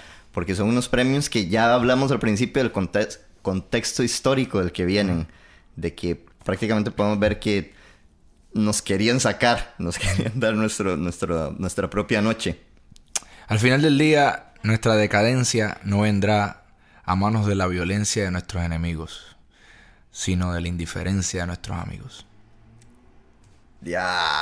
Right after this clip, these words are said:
Speaker 1: <laughs>
Speaker 2: Y con ese
Speaker 1: La
Speaker 2: punto,
Speaker 1: partiste.
Speaker 2: me
Speaker 1: <laughs> La
Speaker 2: gustaría,
Speaker 1: partiste ahí.
Speaker 2: me gustaría recomendarles, para cerrar este episodio, a, y felicitar por este medio, si ustedes llegan a escucharlo, amiguitos,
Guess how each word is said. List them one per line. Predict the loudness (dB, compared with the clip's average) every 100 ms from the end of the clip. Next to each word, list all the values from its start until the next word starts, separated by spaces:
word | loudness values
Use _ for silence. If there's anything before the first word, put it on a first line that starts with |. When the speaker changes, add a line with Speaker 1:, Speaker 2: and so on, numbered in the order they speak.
| 0 -2 -2 -4
Speaker 1:
<laughs> | 2 2 2 0 2 0 2 4
Speaker 2:
Y |
con | 6 6 6
ese | 6 6
Speaker 1:
La |
Speaker 2:
punto, | 8 6 6 6 6
Speaker 1:
partiste. | 4 4 6
Speaker 2:
me | 8
Speaker 1:
<laughs> |
La | 8
Speaker 2:
gustaría, | 6 6 8 8 6
Speaker 1:
partiste | 6 4 2 0 2
ahí. |
Speaker 2:
me | 6
gustaría | 6 6 4 6 6 4 2 -6 -18 -20 -20 -4
recomendarles, | 2 2 4 2 4 4 4 4 2 -2 -6 -10 -12 -18 -20 -20 -10
para | -2 0
cerrar | 2 2 4
este | 4 0
episodio, | -2 -2 -2 -2 -4 -8 -16 -20 -8 -8 -8 -2
a, | 0 2
y | 4 2
felicitar | 4 2 2 0 2 2 2 -4
por | 0 2
este | 2 0
medio, | 2 2 0
si | 0 -2 -2
ustedes | -2 2 2 4
llegan | 4 4
a |
escucharlo, | 2 0 2 2 4
amiguitos, | 4 4 2 2 -4